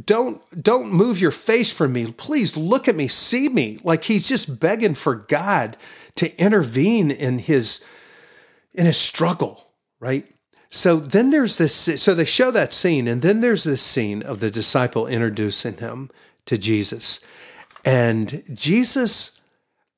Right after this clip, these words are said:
before the disciple can say, "Hey, let me tell you about Nathanael"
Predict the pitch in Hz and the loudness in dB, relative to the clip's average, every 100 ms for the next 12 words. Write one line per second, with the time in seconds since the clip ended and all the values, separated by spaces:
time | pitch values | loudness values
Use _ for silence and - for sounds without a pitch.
0 | - 151 - - 196 226 233 220 196 165 | -2 -2 -2 -2 0 2 4 2 0 0
1 | 139 127 123 165 151 151 127 - 151 208 | 0 0 0 2 2 0 -2 0 2 2
2 | 160 160 139 240 262 - 196 175 127 139 | 0 -2 0 2 0 0 2 2 4 2
3 | 147 139 110 - 160 180 185 117 101 107 | 0 -4 -8 -2 0 2 2 0 -6 -10